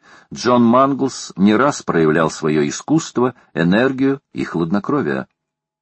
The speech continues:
Когда Гленарван предложил ему взять на себя командование Дунканом, он охотно на это согласился, ибо любил хозяина Малькольм-Касла как брата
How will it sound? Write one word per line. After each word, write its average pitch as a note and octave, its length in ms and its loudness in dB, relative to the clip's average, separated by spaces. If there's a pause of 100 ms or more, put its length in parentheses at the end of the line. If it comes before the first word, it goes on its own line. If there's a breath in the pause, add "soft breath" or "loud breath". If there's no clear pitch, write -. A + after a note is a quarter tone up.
(220)
Когда F#2+ 400 0
Гленарван G#2 600 2
предложил F#2+ 540 2
ему G2 200 2
взять G2 380 -2
на G2 60 0
себя G2 300 -2
командование F2 640 0
Дунканом, B2 640 -2 (400 soft breath)
он C#3 180 -2
охотно D2+ 440 -4
на C2 140 -2
это - 140 -8
согласился, F#2+ 760 -2 (260 loud breath)
ибо G2 480 2
любил A#2 440 2
хозяина D#2 600 -2
Малькольм-Касла E2+ 1080 0
как D#2 260 -4
брата B2 520 0